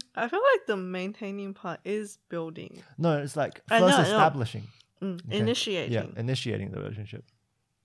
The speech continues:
Speaker 1: <laughs>
Speaker 2: Yeah.
Speaker 1: Well, that's very
Speaker 2: <laughs>
Speaker 1: obvious, sorry.
Speaker 2: Well, it wasn't obvious to me. It might
Speaker 1: Why?
Speaker 2: not be obvious to
Speaker 1: Yeah,
Speaker 2: some
Speaker 1: why,
Speaker 2: people.
Speaker 1: why? Why did you think
Speaker 2: I don't know.
Speaker 1: getting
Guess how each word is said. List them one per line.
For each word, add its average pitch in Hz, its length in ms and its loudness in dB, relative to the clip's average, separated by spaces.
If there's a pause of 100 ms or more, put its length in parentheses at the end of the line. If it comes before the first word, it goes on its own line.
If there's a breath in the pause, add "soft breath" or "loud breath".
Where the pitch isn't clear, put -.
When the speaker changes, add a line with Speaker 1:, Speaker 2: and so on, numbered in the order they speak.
(680)
Speaker 1:
<laughs> - 220 2
Speaker 2:
Yeah. 196 140 4
Speaker 1:
Well, 226 260 12
that's 240 380 4
very 254 720 10 (140)
Speaker 2:
<laughs> - 160 -6
Speaker 1:
obvious, 233 640 8
sorry. 190 520 8 (680 loud breath)
Speaker 2:
Well, 131 240 6
it 151 80 6
wasn't 170 300 6
obvious 156 300 4 (120)
to 139 80 2
me. 139 240 0
It 123 120 0
might 131 320 -2
Speaker 1:
Why? 233 180 2
Speaker 2:
not 180 120 0
be 120 80 -2
obvious 117 540 -4
to 269 80 -8
Speaker 1:
Yeah, 254 80 0
Speaker 2:
some 190 160 -2
Speaker 1:
why, 208 160 -2
Speaker 2:
people. 175 120 -4
Speaker 1:
why? 175 200 -6 (1200)
Why 202 220 -2
did 247 140 -10
you 233 160 -6
think 190 400 -10 (100)
Speaker 2:
I 151 140 0
don't 202 140 -4
know. 170 60 -4
Speaker 1:
getting 180 600 -2